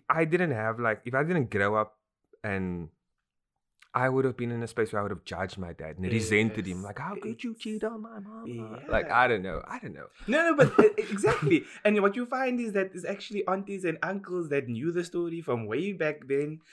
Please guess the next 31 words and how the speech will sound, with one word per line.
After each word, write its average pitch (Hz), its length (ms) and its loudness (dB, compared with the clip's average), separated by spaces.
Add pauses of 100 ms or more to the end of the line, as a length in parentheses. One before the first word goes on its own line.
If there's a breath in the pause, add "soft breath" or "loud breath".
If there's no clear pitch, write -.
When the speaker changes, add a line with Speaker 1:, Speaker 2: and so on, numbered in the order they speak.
(160 loud breath)
Speaker 2:
And 160 180 6
now 139 120 4
you 170 140 6
don't 160 200 10
even, 190 300 4 (160 loud breath)
you 165 140 4
don't 233 160 6
talk 277 180 -2
to 247 80 -2
those 180 220 2
people 196 480 -4
Speaker 1:
Yeah. 131 160 0
Speaker 2:
because 143 320 4 (180)
there 131 120 -2
was 131 120 0
a 117 80 0
cutoff 170 540 -2
or 117 80 -4
there 113 140 -2
was, 110 200 -2
no 120 160 -2
one 170 180 2
spoke 180 460 -2
about 117 360 -2
that. 226 200 -14
They 131 80 -4
just 120 300 -8 (420)
let 120 320 -4
it 110 100 -8
go. 117 260 -4 (220)
Speaker 1:
Yeah. 85 180 -12